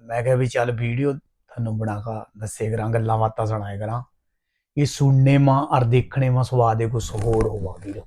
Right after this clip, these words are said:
ਇਸੀ ਕਰਕੇ ਮੈਂ ਫਿਰ ਅੱਜ ਪਲਾਨ ਕਰ ਲਿਆ।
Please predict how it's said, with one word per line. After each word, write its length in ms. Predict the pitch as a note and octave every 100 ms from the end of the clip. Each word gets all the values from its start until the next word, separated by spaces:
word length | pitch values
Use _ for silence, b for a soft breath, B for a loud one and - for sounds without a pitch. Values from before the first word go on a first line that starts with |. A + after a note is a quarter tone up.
| - _ _ _ _
ਇਸੀ 240 | C3 A2+ C3
ਕਰਕੇ 360 | G#2+ A#2+ - A#2+
ਮੈਂ 200 | A#2 A2
ਫਿਰ 200 | A#2+ A2
ਅੱਜ 120 | G#2+
ਪਲਾਨ 380 | G#2+ A2+ A2 G#2+
ਕਰ 200 | G2+ G2+
ਲਿਆ। 260 | G#2+ A#2+